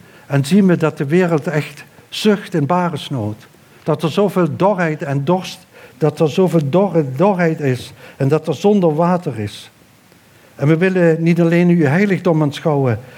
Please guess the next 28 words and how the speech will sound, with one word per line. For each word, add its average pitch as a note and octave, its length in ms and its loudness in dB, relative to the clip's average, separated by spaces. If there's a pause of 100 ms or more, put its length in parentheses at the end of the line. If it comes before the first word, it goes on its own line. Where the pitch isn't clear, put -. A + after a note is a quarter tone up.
(160)
maar D3+ 200 0
we D3 60 -4
willen E3+ 260 2
uw D3+ 160 0
heerlijkheid E3+ 640 0
echt C#3+ 220 -6
zien, D3+ 220 2
uw C#3+ 140 4
macht, E3 420 0
uw C#3+ 180 -6
goedertierenheid. C#3+ 960 0 (760)
En C#3+ 160 0
we D3+ 80 2
willen E3 380 0
met D3+ 220 -2
onze D3+ 280 -2
lippen E3 360 0
daarop D#3+ 480 -2
een D3 160 -2
antwoord F3+ 400 -4
geven. B2+ 480 0 (600)
Als C#3+ 180 -4
we D#3 160 0
u D#3+ 100 0
zien F3+ 320 2
in C#3+ 120 2
uw C3+ 120 2
karakter D3 680 -4